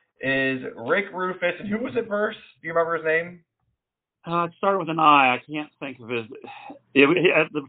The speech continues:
Speaker 2: time, he was the number one Thai kickboxer in Thailand. In
Speaker 1: Hey,
Speaker 2: the,
Speaker 1: go, go ahead and
Speaker 2: in
Speaker 1: tell us a little bit about that story. So they, they, they faced off. Um,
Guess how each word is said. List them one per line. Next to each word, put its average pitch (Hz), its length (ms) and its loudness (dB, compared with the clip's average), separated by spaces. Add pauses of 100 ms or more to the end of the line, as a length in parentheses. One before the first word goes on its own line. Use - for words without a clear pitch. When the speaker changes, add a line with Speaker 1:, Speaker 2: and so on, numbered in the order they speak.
Speaker 2:
time, 185 320 0
he 156 100 -6
was 139 120 -6
the 135 80 -14
number 160 360 -4
one 143 440 -6 (220)
Thai 135 300 0 (540)
kickboxer 117 640 -4
in 110 80 -12
Thailand. 95 480 -6 (1400)
In 120 180 -6
Speaker 1:
Hey, 170 100 4
Speaker 2:
the, 110 60 -4
Speaker 1:
go, - 60 0 (100)
go 240 100 4
ahead 262 100 10
and 226 80 -6
Speaker 2:
in - 40 -8
Speaker 1:
tell 190 140 4
us - 100 0
a 180 60 -14
little 185 140 -2
bit 170 100 -6
about 160 180 6
that 143 200 0
story. 151 300 0
So 147 100 -4
they, 160 200 8
they, 151 300 2 (200)
they 135 220 -6
faced 208 340 -4
off. 165 320 6 (520)
Um, 123 400 -2